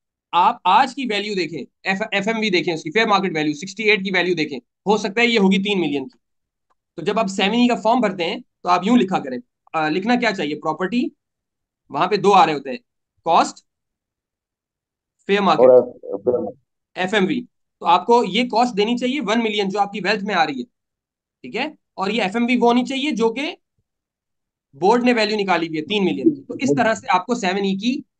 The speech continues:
Speaker 1: अ, फॉर्म भरनी चाहिए as per law। लेकिन नोटिस भी हमने देखे हैं, और लोग भी क्या करते हैं, वो बोलते हैं अभी, अच्छा, कुछ-कुछ जगहों के अंदर एफएमवी निकालना भी एक बड़ा issue बन जाता है।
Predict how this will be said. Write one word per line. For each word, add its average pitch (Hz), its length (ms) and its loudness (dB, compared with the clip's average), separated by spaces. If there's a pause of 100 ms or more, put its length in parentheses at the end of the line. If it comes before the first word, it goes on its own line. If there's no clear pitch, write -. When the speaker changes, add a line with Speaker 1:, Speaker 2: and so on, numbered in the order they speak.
(140)
Speaker 1:
अ, 175 180 4
फॉर्म 185 280 0
भरनी 180 260 -2
चाहिए 208 340 -2
as 190 200 -2
per 190 180 -8
law। 131 140 -6 (300)
लेकिन 240 380 -2 (280)
नोटिस 175 420 -4
भी 233 120 0
हमने 240 200 0
देखे 226 220 -2
हैं, 214 300 -6 (200)
और 175 280 0
लोग 190 240 0
भी 196 60 -4
क्या 226 160 -2
करते 214 260 -6
हैं, 214 180 -4 (260)
वो 190 60 -10
बोलते 202 180 -2
हैं 214 80 0
अभी, 214 280 -4 (120)
अच्छा, 196 160 -4
कुछ-कुछ 247 300 -6
जगहों 175 280 0
के 226 80 -6
अंदर 220 180 -4
एफएमवी 226 320 -6
निकालना 190 400 0
भी 247 120 2
एक 214 80 -4
बड़ा 196 140 -2
issue 190 220 -4
बन 165 160 -2
जाता 135 220 -4
है। 113 60 -18